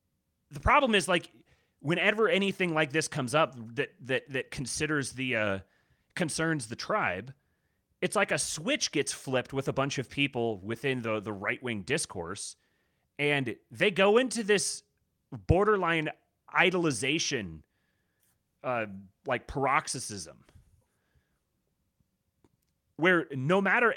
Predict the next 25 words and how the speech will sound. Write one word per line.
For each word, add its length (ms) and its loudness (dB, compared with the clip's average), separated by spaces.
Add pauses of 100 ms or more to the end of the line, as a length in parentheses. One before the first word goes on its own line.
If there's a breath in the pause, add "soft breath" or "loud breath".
like, 240 0
no 100 2
matter 280 4
what 200 4
you 120 -8
say, 560 0 (840)
they're, 180 4
"No, 140 6
no, 140 8
no, 160 6
no, 120 6
no, 200 4
they're, 200 4
they're 200 4
ahead 200 2
of 80 2
us. 140 -2
They're 160 0
actually, 300 0
they're 100 2
one 180 2
step 260 -4
ahead 220 -2
of 120 -6
us. 340 -14